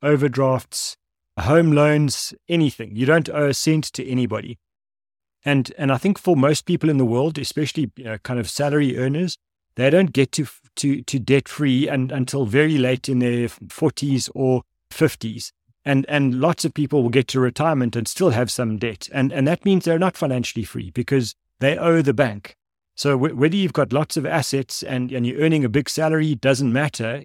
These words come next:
if you owe the bank money. What you need to know is you're actually working for the bank. You, you're, you're going out there to earn a salary, to pay off the debts, and then hopefully try to save and put your kids through school and do all the other things you want to do. But until you're debt-free and you're using all your money to grow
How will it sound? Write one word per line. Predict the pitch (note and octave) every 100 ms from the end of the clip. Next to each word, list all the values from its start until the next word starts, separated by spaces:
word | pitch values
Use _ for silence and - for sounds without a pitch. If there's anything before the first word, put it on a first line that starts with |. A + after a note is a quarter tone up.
| -
if | B2 -
you | C3+ -
owe | C#3+
the | C3
bank | B2 B2 B2
money. | A2+ A2 A2+ B2+ _ _ _
What | C3 C3
you | B2
need | D#3 E3
to | D3
know | A#2+
is | A#2+ A#2+ G#2+ - _
you're | C3 _
actually | F3 - - C3+
working | B2 B2 C3
for | A#2+ A#2
the | A2
bank. | A2+ G#2 G#2 -
You, | A#2+ C3
you're, | B2+ C3+
you're | A#2+ C3+
going | B2+ D3+ D#3+
out | C#3+
there | - B2+ B2+ - _ _ _
to | - C#3+
earn | D#3+ E3+
a |
salary, | C#3+ - C3+ C3+ C3+ C3
to | -
pay | - D3 E3+
off | C#3
the | C#3+
debts, | G#2 B2 B2 -
and | - A2+
then | B2+ D3+ B2
hopefully | C3 - C3
try | - B2+
to | A#2+ B2+
save | - C3+ C3 B2+
and | B2+ C3 B2+
put | D3 -
your | C#3+
kids | C3+ A#2
through | - C#3+
school | - D3+ C3+
and | A#2
do | D3+
all | E3+
the | C#3
other | C3
things | B2 C3+ A#2+
you | A2+
want | A#2+
to | A2+
do. | G2+ C3 - _ _ _ _ _
But | C3
until | B2 A#2 E3+
you're | F#3+ D3+
debt-free | C#3 C3 - B2+ D3+
and | E3 A#2
you're | B2
using | A2+ D3 D3+ C#3
all | D3+ D#3
your | D3
money | A#2+ B2 C3
to | -
grow | B2 A#2+ C3+ C#3 C#3